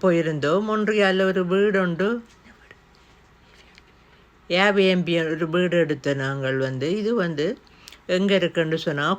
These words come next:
கோர்டினேஸ் ஏரியா, மொன்ட்ரியாலில் கோர்டினேஸ் ஏரியா, குயின் மேரி, நாலு பெட்ரூம், நாலு bedroom and two washroom, ஒரு லிவிங் ரூம் and கிச்சன்.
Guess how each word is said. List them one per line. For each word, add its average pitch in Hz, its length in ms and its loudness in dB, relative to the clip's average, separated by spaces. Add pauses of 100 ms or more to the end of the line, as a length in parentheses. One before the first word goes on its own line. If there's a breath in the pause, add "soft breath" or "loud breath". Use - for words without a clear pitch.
கோர்டினேஸ் 202 600 2
ஏரியா, 135 400 0 (100)
மொன்ட்ரியாலில் 180 760 0
கோர்டினேஸ் 165 580 0
ஏரியா, 139 520 -4 (500 loud breath)
குயின் 220 300 4
மேரி, 147 500 0
நாலு 202 440 2
பெட்ரூம், 147 840 -2 (920 soft breath)
நாலு 202 500 2
bedroom 175 840 0
and 196 180 -2 (140)
two 233 240 0 (160)
washroom, 180 880 2
ஒரு 208 360 0
லிவிங் 214 520 0 (100)
ரூம் 165 400 -2
and 226 200 -4
கிச்சன். - 440 -2